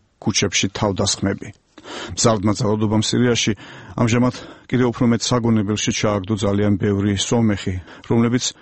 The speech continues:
იმითაც კარგავდნენ ხნეობას, როცა ხედავდნენ, თუ როგორ ტოვებდნენ სამოქალაქო ომში გახვეულ ქვეყანას ეგვიპტელი კოპტები და სხვა მოძმე ქრისტიანული უმცირესობის წარმომადგენლები.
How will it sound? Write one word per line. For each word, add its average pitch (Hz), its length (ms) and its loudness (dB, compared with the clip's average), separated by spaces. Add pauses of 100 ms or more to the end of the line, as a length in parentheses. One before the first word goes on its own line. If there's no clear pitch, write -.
იმითაც 127 420 2
კარგავდნენ 104 560 0
ხნეობას, 104 500 0 (200)
როცა 110 260 -2
ხედავდნენ, 110 520 0
თუ 117 200 0
როგორ 113 320 2
ტოვებდნენ 101 520 0
სამოქალაქო 104 640 0
ომში 98 240 0
გახვეულ 104 380 0
ქვეყანას 117 420 0
ეგვიპტელი 98 460 0
კოპტები 113 540 -2 (220)
და - 140 0
სხვა 123 300 0
მოძმე 95 440 0 (220)
ქრისტიანული 107 720 2 (200)
უმცირესობის 98 760 0
წარმომადგენლები. 101 880 0